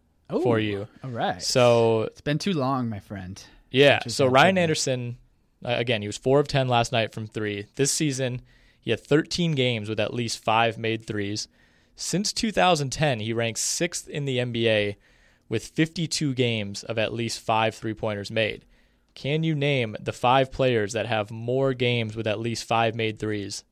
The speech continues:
Speaker 2: than Ryan Anderson since two thousand ten?
Speaker 1: Klay Thompson, Steph Curry.
Speaker 2: Yes, so
Speaker 1: Kev-,
Speaker 2: they're one and two.
Speaker 1: Kevin
Speaker 2: Curry
Speaker 1: Durant.
Speaker 2: first. No. Durant is number eighteen on the list.
Speaker 1: More than how many threes?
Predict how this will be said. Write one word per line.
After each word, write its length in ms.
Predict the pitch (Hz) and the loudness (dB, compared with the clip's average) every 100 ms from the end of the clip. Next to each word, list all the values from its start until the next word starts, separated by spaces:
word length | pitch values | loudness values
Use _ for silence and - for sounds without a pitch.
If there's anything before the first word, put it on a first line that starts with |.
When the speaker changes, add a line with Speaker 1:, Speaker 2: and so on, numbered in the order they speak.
| _ _ | _ _
Speaker 2:
than 220 | 110 107 | -4 -2
Ryan 180 | 107 107 | -2 -2
Anderson 520 | 107 104 110 101 101 | -4 -4 -6 -8 -10
since 260 | - 107 - | -10 -10 -10
two 160 | - | -12
thousand 380 | 110 101 104 98 | -6 -6 -6 -8
ten? 240 | - - - _ _ _ _ _ _ | -12 -14 -18 _ _ _ _ _ _
Speaker 1:
Klay 220 | - 131 | -6 -6
Thompson, 420 | 127 135 131 143 135 | -2 -2 -2 -2 -4
Steph 260 | - 123 | -4 -6
Curry. 500 | - 120 123 135 127 _ _ _ | -4 -2 0 -2 -4 _ _ _
Speaker 2:
Yes, 200 | - - | -14 -12
so 200 | - 113 | -6 -4
Speaker 1:
Kev-, 80 | 113 | 2
Speaker 2:
they're 140 | 120 120 | 2 4
one 200 | 120 120 | 2 0
and 100 | - | -6
two. 240 | - - _ - | -10 -10 _ -6
Speaker 1:
Kevin 220 | 123 123 | 0 2
Speaker 2:
Curry 80 | 127 | 2
Speaker 1:
Durant. 340 | 123 120 127 | 2 0 -2
Speaker 2:
first. 160 | - - _ _ _ _ _ _ _ _ _ | -4 -16 _ _ _ _ _ _ _ _ _
No. 440 | 107 107 101 - - _ _ _ _ _ _ | -8 -6 -6 -10 -18 _ _ _ _ _ _
Durant 320 | - 113 120 120 | -4 0 0 0
is 100 | 117 | -4
number 180 | 110 110 | -6 -6
eighteen 380 | 120 - 117 101 | -8 -8 -8 -8
on 80 | |
the 100 | 98 | -10
list. 320 | 65 - - - _ _ _ _ _ _ _ _ _ _ _ _ _ _ _ - | -12 -12 -12 -16 _ _ _ _ _ _ _ _ _ _ _ _ _ _ _ -4
Speaker 1:
More 160 | 127 | -2
than 140 | 127 107 | 0 -2
how 160 | 123 | -4
many 180 | 160 180 | -4 -4
threes? 400 | - 214 226 | -6 -8 -10